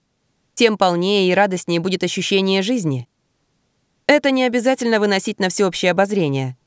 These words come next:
потому что всегда найдутся те, кто готов критиковать и обесценивать,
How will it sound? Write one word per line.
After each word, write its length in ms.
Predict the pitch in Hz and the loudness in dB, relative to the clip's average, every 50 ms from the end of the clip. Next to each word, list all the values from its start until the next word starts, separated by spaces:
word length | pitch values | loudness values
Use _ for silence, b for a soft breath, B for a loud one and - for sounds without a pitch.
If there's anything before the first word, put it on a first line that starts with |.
| _ _ _ _ _ _ _ | _ _ _ _ _ _ _
потому 300 | - 196 - 190 196 196 | -2 0 2 0 0 0
что 160 | - - 185 | -2 -4 -6
всегда 300 | - - 185 180 202 202 | -4 -4 -2 0 0 2
найдутся 440 | 196 180 175 170 185 180 - 196 180 | 2 2 0 0 -2 -2 -2 -4 -4
те, 260 | - 247 240 240 214 - _ _ _ _ _ _ | 0 0 0 0 0 -4 _ _ _ _ _ _
кто 200 | - - - 269 | -6 -4 -2 0
готов 280 | 247 233 226 - 226 - | 0 0 0 0 -2 -2
критиковать 580 | - 202 202 - 208 - 202 196 226 220 214 214 | -4 -6 -6 -6 -2 0 2 2 2 0 0 -2
и 60 | 202 | -2
обесценивать, 720 | 185 196 202 - - - 277 277 220 151 143 139 - - | -2 -2 -4 -4 -4 -2 0 0 0 0 -2 -4 -6 -12